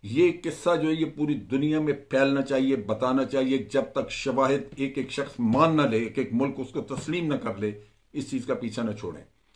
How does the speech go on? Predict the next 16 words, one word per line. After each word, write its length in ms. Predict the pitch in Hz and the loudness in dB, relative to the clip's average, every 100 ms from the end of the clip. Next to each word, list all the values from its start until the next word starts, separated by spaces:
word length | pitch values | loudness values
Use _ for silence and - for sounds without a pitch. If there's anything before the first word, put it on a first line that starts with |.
| - | -8
शवाहिद 360 | - 131 143 | -2 2 2
ला 140 | 117 123 | 2 0
के 120 | 123 | 0
बाद 260 | 113 127 120 | 0 2 2
मैदान 360 | 104 117 139 | 0 0 0
में 100 | 117 | 0
रख 200 | 120 120 | -2 -2
देना 180 | 139 127 | -2 -2
खाली 280 | 110 104 101 | -4 -6 -6
काम 220 | 101 95 | -8 -8
नहीं 280 | 92 98 107 | -6 -4 -4
है। 220 | - - _ _ _ | -6 -18 _ _ _
शवाहिद 440 | - 123 135 143 143 | -6 2 4 4 0
के 160 | 123 - | -6 -4
ऊपर 440 | 120 110 120 113 - _ _ _ | -6 -2 -4 -4 -14 _ _ _
उस 200 | 139 - | -6 -6